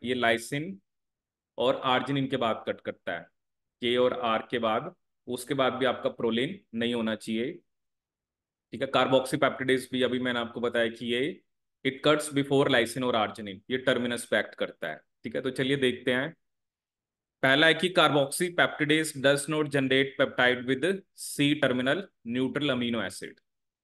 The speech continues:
ठीक है। तो ऐसा नहीं है कि ये तो कट ही आपका phenylalanine, tyrosine, tryptophan की बात कर रहा है, ये तो आपके न्यूट्रल ही होते हैं, ठीक है। तो ये गलत है क्योंकि जब फ्रेगमेंट बनेगा तो सी टर्मिनस पे आपका यही अमीनो एसिड आएगा,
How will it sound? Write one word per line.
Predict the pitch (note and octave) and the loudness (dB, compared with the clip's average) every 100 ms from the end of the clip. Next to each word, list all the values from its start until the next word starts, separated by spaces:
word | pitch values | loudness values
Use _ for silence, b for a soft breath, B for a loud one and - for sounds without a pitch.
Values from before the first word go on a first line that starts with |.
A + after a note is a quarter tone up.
| _ - | _ -12
ठीक | B2 | -10
है। | E3 - _ _ _ _ - | -10 -14 _ _ _ _ -6
तो | |
ऐसा | A2 A#2+ D3 | -4 -2 0
नहीं | C#3 C#3 | 2 2
है | C#3+ C#3+ | 0 -4
कि | A#2 C3+ C3+ | -6 -4 0
ये | C3+ | 0
तो | C#3+ | 0
कट | C#3+ C#3 C#3 | 2 2 4
ही | D3+ | 2
आपका | C#3+ C3 - C#3 C#3 | 4 2 0 -2 0
phenylalanine, | B2+ B2 B2+ B2+ B2+ C3 | -2 0 0 -2 -2 -2
tyrosine, | B2+ A#2 A#2+ C3+ | 0 0 -2 -6
tryptophan | B2 A2+ C3+ B2+ A#2+ A2+ | -8 -4 -4 -2 -4 -4
की | A#2+ | -2
बात | A2+ A2 | -2 -2
कर | A2+ | -2
रहा | A#2 | 0
है, | A#2 A2+ | 0 -2
ये | A#2+ | -4
तो | B2+ | 0
आपके | A#2+ - | 0 -2
न्यूट्रल | B2+ A#2+ A2+ A#2+ | -4 -4 -2 -2
ही | A#2+ | 0
होते | A2+ A2 A#2 | 0 -2 -2
हैं, | A#2 - _ _ _ _ | -2 -6 _ _ _ _
ठीक | A#2+ A2+ | -10 -8
है। | |
तो | C3+ A#2 | -6 -4
ये | A#2+ | -2
गलत | A#2 A#2+ B2 | 0 0 0
है | A#2+ B2 - | -2 -4 -4
क्योंकि | B2 A#2 C#3 E3+ - _ _ _ _ | -4 -2 -2 -2 -8 _ _ _ _
जब | A2 A#2+ B2 | -2 -2 -2
फ्रेगमेंट | - - B2+ A#2+ C#3 D3 | -8 0 2 4 2 4
बनेगा | C#3 C#3 C#3 C#3 | 4 4 4 2
तो | D#3 | 0
सी | D#3 C#3+ C3+ | -2 -2 2
टर्मिनस | C3+ B2+ B2+ B2+ | 2 0 -4 -2
पे | C3 | 0
आपका | A#2+ - | 0 0
यही | C3 B2 B2+ | 0 2 0
अमीनो | A#2+ A#2 A2 | 0 -2 -2
एसिड | G#2 G#2+ | -4 -4
आएगा, | F#2+ F2 E2 | -4 -4 -8